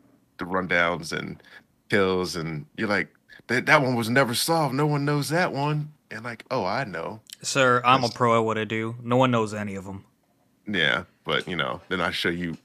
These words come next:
Speaker 1: video evidence of, uh, you killing yourself. And you're like, "What's that electronical device? Never seen one of those before."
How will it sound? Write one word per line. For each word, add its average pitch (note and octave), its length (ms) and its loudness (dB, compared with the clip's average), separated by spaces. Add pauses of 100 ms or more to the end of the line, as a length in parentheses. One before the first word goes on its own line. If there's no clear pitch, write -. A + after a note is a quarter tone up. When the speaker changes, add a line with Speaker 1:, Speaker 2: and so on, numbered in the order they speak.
Speaker 1:
video F2+ 640 -2
evidence F2 640 -4
of, D#2 320 -4
uh, B1 300 -4 (180)
you F#2 100 -10
killing F2+ 300 -4
yourself. - 480 -10 (100)
And A#2+ 80 -8
you're B2 80 -6 (100)
like, - 100 -14
"What's A3+ 220 -2
that A#3+ 260 2
electronical F#3+ 720 0
device? C#3+ 420 -2
Never G#3 240 -2
seen G3+ 240 0
one G#3 140 2
of F#3 80 2
those A#3+ 260 4
before." G#3+ 560 -2